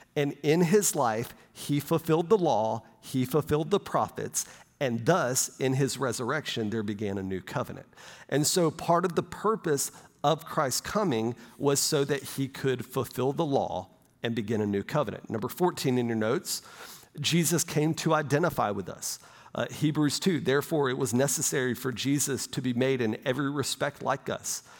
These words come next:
his brothers and sisters, so that he could be our merciful and faithful high priest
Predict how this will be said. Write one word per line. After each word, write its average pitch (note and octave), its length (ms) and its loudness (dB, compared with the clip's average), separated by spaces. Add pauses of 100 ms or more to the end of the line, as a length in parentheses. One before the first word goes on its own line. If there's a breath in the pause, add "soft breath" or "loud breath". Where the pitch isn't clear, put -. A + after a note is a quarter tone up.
(180 loud breath)
his B2 180 -2
brothers C3+ 380 0
and C3+ 100 2
sisters, B2+ 460 -2
so C3+ 220 0
that A#2 240 0 (420 loud breath)
he E3+ 320 0
could C#3 280 -4
be C#3+ 200 2
our A#2 180 -2
merciful C3 680 -2
and A2 200 -4
faithful A#2 420 -2
high - 260 -6
priest - 580 -6